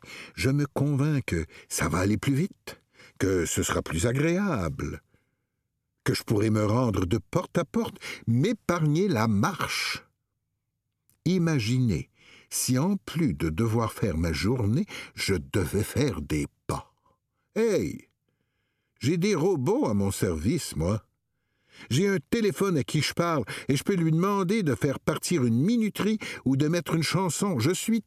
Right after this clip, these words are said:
très puissante. Vous ne voudriez pas que je fasse un effort tout de même. Voilà bien les bourgeois épris de confort que nous sommes, et l'industrie automobile et les vendeurs de pétrole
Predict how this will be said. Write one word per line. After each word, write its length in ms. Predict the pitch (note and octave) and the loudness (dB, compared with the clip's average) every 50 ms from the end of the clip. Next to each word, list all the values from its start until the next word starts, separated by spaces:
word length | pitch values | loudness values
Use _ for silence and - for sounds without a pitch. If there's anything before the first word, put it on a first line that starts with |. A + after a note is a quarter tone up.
| _ _ - | _ _ -4
très 360 | - A3 G3+ A#3+ B3+ A#3 - | -2 0 0 2 0 0 -2
puissante. 760 | - - - G#2 F#2 - - F2+ D#2 - - _ _ - - _ _ _ _ _ _ _ _ _ _ _ _ _ _ _ _ _ _ - | -4 -2 -2 -2 0 0 -2 -4 -4 -6 -10 _ _ -20 -20 _ _ _ _ _ _ _ _ _ _ _ _ _ _ _ _ _ _ -8
Vous 200 | - D#2+ F#2 F#2 | -4 -2 0 0
ne 100 | F2 D#2+ | 0 0
voudriez 580 | D2 E2 E2+ D2 - D#2 E2 E2+ D#2+ E2 D#2+ C#2 | 0 -2 -2 -2 0 -2 -2 -2 -2 -2 -4 -4
pas 220 | - - G#2+ E2 | -2 -4 -4 -4
que 160 | - - D#2+ | -4 -8 -8
je 100 | - - | -6 -6
fasse 220 | - F2+ E2 - - | -6 -6 -4 -2 -2
un 160 | E2 F2+ B2+ | 0 0 2
effort 480 | F#3 - - B3+ C4+ F#3 G2 D#2 - | 0 0 -2 -2 -2 -2 -4 -6 -6
tout 120 | - - E2+ | -6 -6 -4
de 80 | D2 | -4
même. 540 | D2 D#2 D#2 C3+ - - - E2+ F2 F#2 - - _ _ _ _ _ _ _ _ _ _ _ _ _ _ _ _ _ _ _ _ _ _ _ _ _ _ _ _ _ _ _ _ _ _ - - - - | -4 -4 -4 -4 -6 -10 -12 -16 -18 -20 -20 -20 _ _ _ _ _ _ _ _ _ _ _ _ _ _ _ _ _ _ _ _ _ _ _ _ _ _ _ _ _ _ _ _ _ _ -20 -20 -16 -10
Voilà 560 | - F#2 F2+ F#2+ A2 C#3+ F#3+ G#3+ G#3+ G3+ F#3 E3+ | -6 -4 0 0 2 2 2 2 0 0 0 0
bien 340 | B2+ G#2 G2 G#2+ C3+ F#3 - _ - - - - - - | 0 0 0 0 0 -2 -8 _ -20 -20 -20 -18 -8 -2
les 160 | G2 A2+ B2 B2 | 0 0 2 2
bourgeois 580 | A2 A2+ E3 G3+ G3+ F#3 C#3+ D3 D#3+ F3 - - - | 2 0 0 0 0 0 0 0 0 0 -2 -2 -2
épris 320 | D3 F#3 - - G#3 A3+ | -2 -2 0 0 -2 -2
de 80 | G3+ - | -2 0
confort 520 | - F#3+ G3 F3+ - - F#3 G3 F3+ - | -2 0 -2 -2 -2 -2 -2 -2 -2 -2
que 100 | - D#3+ | 0 0
nous 160 | D3 C#3+ B2+ | 2 2 0
sommes, 400 | - - - F2+ D#2+ F2 F#2 F#2 - - - - - - | 0 0 -2 0 0 0 -2 -2 -4 -8 -12 -8 -2 0
et 140 | A#2+ A#2 | 2 2
l'industrie 680 | A#2+ A2+ B2 D#3+ A#3 A3+ F3+ F3+ E3 - - - B2+ A2 | 2 2 2 2 0 0 0 -2 -2 -2 -2 0 0 0
automobile 600 | G2+ G2 - A2 G2 G2+ G2 F2+ A#2+ E3 D3+ G2+ | 0 0 0 0 2 2 2 2 2 0 2 2
et 80 | F#2+ E2+ | 2 2
les 140 | F2+ F2+ | 2 0
vendeurs 380 | D#2+ F2 G2 G#2 E2 G#2 G2 F2 | 0 0 0 0 2 0 0 0
de 120 | D2 D#2+ | -2 -2
pétrole 560 | - - G#2+ G#2+ G#2+ - - G3+ G3+ F#3 C#3 | -2 0 0 -2 0 0 0 0 0 0 0